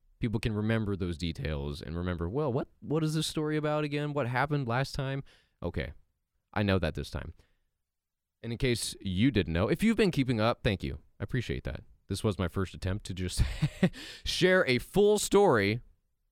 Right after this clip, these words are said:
from out of nowhere. Just, I just started writing one night. So basically, what I came up with was Jared had a dream. Then he woke up from the dream, and he wondered, "Wow, that was weird."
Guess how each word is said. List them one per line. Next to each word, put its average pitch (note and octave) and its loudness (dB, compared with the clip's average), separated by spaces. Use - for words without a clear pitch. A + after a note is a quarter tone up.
from C#3 0
out D3 4
of C#3 2
nowhere. F#2+ -2
Just, - -8
I A2 -2
just A2 -4
started F#2 -2
writing C3 -2
one D#2 -4
night. C#2+ -6
So - -2
basically, A2 2
what G#2 2
I G2 2
came C3 2
up C3+ 2
with F2 -2
was E2+ -2
Jared A#2 4
had A2 4
a G2 0
dream. F2 -2
Then F#3 2
he A3+ 2
woke G#3 4
up - 0
from G#2+ -2
the E2 0
dream, D#2 -4
and C#3 4
he C#3+ 4
wondered, C#3+ 0
"Wow, - 0
that C#3+ 0
was F3+ 4
weird." B2 -2